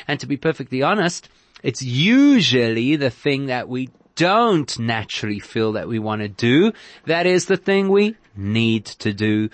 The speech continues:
If we're trying to connect ourselves to God, we're trying to have the spiritual development, we're trying to maximize the opportunity of Elul, how do we do that? Well, a big component of how we do it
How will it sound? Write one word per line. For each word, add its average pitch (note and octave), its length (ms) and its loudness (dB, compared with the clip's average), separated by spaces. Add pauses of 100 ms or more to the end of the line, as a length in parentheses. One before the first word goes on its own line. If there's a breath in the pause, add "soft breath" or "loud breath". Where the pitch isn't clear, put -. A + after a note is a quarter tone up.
(280 loud breath)
If E3 120 -4
we're C#3+ 120 0
trying D#3+ 320 -2
to - 100 -6
connect C3 380 -4
ourselves A2+ 340 -4
to A2+ 80 -10
God, G2+ 220 -4
we're G2+ 80 -6
trying C#3 220 -2
to C3 60 -10
have A#2+ 140 -4
the - 80 -8
spiritual D#3 680 -2
development, G#2+ 600 -2
we're A2+ 60 -10
trying A#2+ 260 -2
to A#2+ 100 -8
maximize B2+ 720 -4
the A#2 100 -6
opportunity A#2+ 720 -4
of G2 140 -4
Elul, D#3+ 420 2 (240 loud breath)
how D3+ 440 -2
do G#3+ 120 4
we G#3 120 2
do G#3+ 180 -2
that? C4+ 200 0 (240 loud breath)
Well, D3 400 0
a A#2 140 -2 (240)
big F#3 540 2
component C3+ 960 -2
of A#2+ 120 -4
how C3 280 -4
we C3 120 -2
do B2+ 300 2
it - 300 0